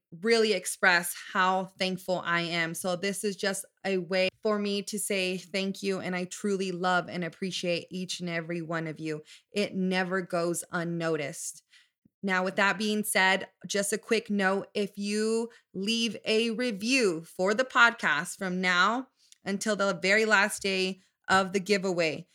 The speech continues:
you will receive three extra entries. Okay, so you can find, again, all that information on my I G. Now,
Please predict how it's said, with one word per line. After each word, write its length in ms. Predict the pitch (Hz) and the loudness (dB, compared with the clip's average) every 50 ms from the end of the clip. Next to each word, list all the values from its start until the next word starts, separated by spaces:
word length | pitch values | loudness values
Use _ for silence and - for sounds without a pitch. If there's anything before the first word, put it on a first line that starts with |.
| _ _ _ | _ _ _
you 160 | 196 208 214 | -2 0 2
will 100 | 208 220 | 2 2
receive 420 | 208 208 214 - - 220 208 180 - | 2 2 2 0 -2 -4 -4 -4 -6
three 260 | - 185 208 214 214 - - | -6 -4 -2 -2 -2 -4 -2
extra 480 | - 202 196 - - - - 196 185 - - | -2 -2 -2 -2 -6 -4 -2 -2 -2 -2 -2
entries. 640 | 190 190 190 - - 175 165 143 139 147 - - - - _ _ _ _ _ _ _ - - - - | -4 -4 -4 -4 -4 -4 -6 -6 -6 -8 -8 -8 -10 -14 _ _ _ _ _ _ _ -12 -12 -10 -10
Okay, 240 | 185 175 185 180 185 | -6 -2 -2 0 0
so 120 | 185 - | -2 -4
you 60 | 196 180 | -6 -8
can 100 | - 175 | -8 -10
find, 300 | - - 180 190 180 - | -6 -4 -4 -4 -4 -4
again, 260 | 185 175 202 185 - - | -4 -4 -4 -4 -4 -4
all 160 | - 170 185 | -4 -2 0
that 160 | 196 208 202 | 0 0 0
information 540 | 196 202 196 - 202 196 190 190 180 - 196 | 0 -2 -2 -4 -4 -4 -4 -6 -6 -4 -4
on 120 | 180 175 175 | -4 -2 -2
my 140 | 170 165 - | -2 -4 -2
I 220 | 127 165 160 160 | -2 -4 -4 -4
G. 420 | 165 - - 294 311 320 320 311 - - - - _ _ _ _ | -4 -2 2 4 4 4 4 0 -4 -12 -20 -20 _ _ _ _
Now, 380 | 214 214 208 185 160 143 175 | 2 4 4 4 4 2 -2